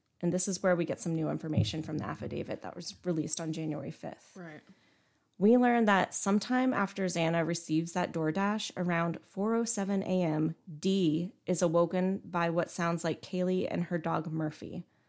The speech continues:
Speaker 1: She kinda hears something like the dog jumping off the bed or something like that.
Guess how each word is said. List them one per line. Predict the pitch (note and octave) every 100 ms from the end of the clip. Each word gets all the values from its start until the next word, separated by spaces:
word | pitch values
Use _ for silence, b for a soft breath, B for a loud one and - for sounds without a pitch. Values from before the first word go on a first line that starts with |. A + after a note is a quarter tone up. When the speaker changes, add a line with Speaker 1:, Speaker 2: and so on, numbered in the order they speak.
| -
Speaker 1:
She | - -
kinda | - G3+
hears | G3 F#3
something | F3+ E3 E3
like | D#3 -
the | -
dog | E3+ D#3 D3+ D3+ D#3 -
jumping | D#3 D#3
off | D3 -
the |
bed | D3 B2+
or | -
something | - - -
like | - -
that. | - -